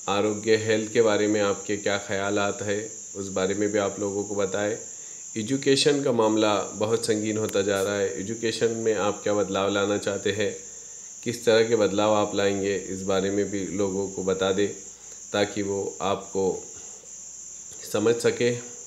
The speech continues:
और उनसे किस, इस तरह का communication करके आप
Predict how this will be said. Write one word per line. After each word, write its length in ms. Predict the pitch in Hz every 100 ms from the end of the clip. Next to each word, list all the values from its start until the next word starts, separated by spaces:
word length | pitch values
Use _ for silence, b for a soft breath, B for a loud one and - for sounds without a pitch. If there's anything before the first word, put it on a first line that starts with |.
| - -
और 380 | 98 98 92 - - - - B B B B B -
उनसे 360 | 139 139 131 113 -
किस, 240 | 123 123 - - - 120
इस 180 | 120 -
तरह 200 | 120 110
का 140 | 113
communication 1000 | 107 107 107 110 107 - - 117 120 113
करके 400 | 110 107 107 92 85 -
आप 320 | 95 104 -